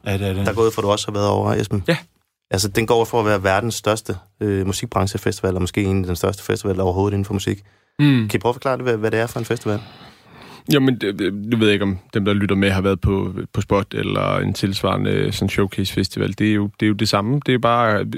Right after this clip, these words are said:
Speaker 3: amerikansk, og så er det ganget med, ja, hundrede, vil jeg sk-, gå til at sige,
Speaker 2: Mm.
Speaker 3: ikke? Al-, altså, alle, der gerne vil være noget ved musikken, er der jo. Og det er mange år siden, jeg var der, og jeg har kun været der en gang. Og, og mit indtryk er, at det faktisk er blevet sådan,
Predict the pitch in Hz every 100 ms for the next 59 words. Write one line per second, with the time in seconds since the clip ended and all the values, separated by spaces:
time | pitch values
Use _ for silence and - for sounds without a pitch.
0 | - - 113 104 123 135 - - 107 117
1 | 110 107 92 101 113 101 92 - - _
2 | - - 95 104 107 98 98 - 120 -
3 | 101 - 101 - 117 113 80 117 - 117
4 | - 120 123 139 160 - _ - - 110
5 | - 117 110 113 120 120 110 107 113 107
6 | 107 117 - - - - 107 - 110 107
7 | 98 101 98 98 - - - - _ 117
8 | 110 104 95 - 95 117 110 117 127 -
9 | 127 120 107 98 107 _ - 113 107 113
10 | 120 107 104 101 95 - - 95 98 104
11 | 104 113 147 143 107 101 92 - 98 107
12 | 107 101 92 101 107 92 104